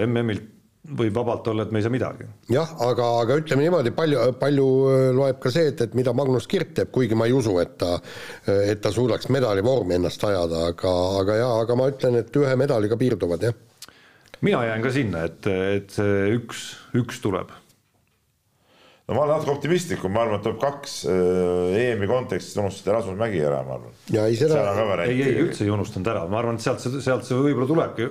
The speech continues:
Speaker 1: No ei, üsna, üsna hea
Speaker 3: Piiri
Speaker 1: küsimus
Speaker 3: peal on
Speaker 1: jälle,
Speaker 3: kõik.
Speaker 1: üsna piiri peal.
Speaker 3: Piiri peal, aga ma arvan, et tuleb,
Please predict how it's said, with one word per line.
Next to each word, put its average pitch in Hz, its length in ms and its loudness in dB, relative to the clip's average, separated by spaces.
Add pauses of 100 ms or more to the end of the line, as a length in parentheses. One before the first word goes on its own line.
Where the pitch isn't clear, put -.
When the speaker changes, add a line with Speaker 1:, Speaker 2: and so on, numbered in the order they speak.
(120)
Speaker 1:
No 202 240 -2
ei, 240 220 2 (240)
üsna, 202 180 2 (480)
üsna 185 240 2
hea 185 140 2
Speaker 3:
Piiri 175 100 4
Speaker 1:
küsimus 175 160 4
Speaker 3:
peal 185 80 2
on - 160 2
Speaker 1:
jälle, 147 160 2
Speaker 3:
kõik. 175 100 4
Speaker 1:
üsna 156 140 0
piiri 156 240 4
peal. 127 240 0
Speaker 3:
Piiri 139 320 0
peal, 117 240 2
aga 104 160 0
ma 131 80 2
arvan, 117 240 0
et 110 100 -12
tuleb, 117 300 0